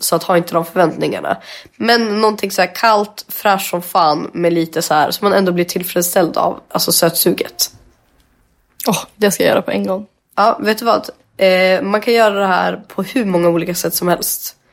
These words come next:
Speaker 2: Mm.
Speaker 1: Nu tog jag bara det, den där mint, eh, mörkchokladen, för jag tycker den är svingod.
Speaker 2: Mm.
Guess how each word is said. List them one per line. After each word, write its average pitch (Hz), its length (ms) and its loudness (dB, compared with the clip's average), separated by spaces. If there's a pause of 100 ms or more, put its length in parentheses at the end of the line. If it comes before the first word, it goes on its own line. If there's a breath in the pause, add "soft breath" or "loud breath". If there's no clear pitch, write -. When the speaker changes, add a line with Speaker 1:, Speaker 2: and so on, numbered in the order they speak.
(160 soft breath)
Speaker 2:
Mm. 226 300 2
Speaker 1:
Nu 208 160 2
tog 202 200 0
jag 185 140 4
bara 175 280 4
det, 170 280 2
den 165 200 -6
där 170 80 2
mint, 170 480 -4
eh, 110 340 2
mörkchokladen, - 1000 -2
för - 80 0
jag - 60 2
tycker - 160 -2
den 147 80 0
är 180 40 0
svingod. - 520 -4 (380 loud breath)
Speaker 2:
Mm. 330 200 2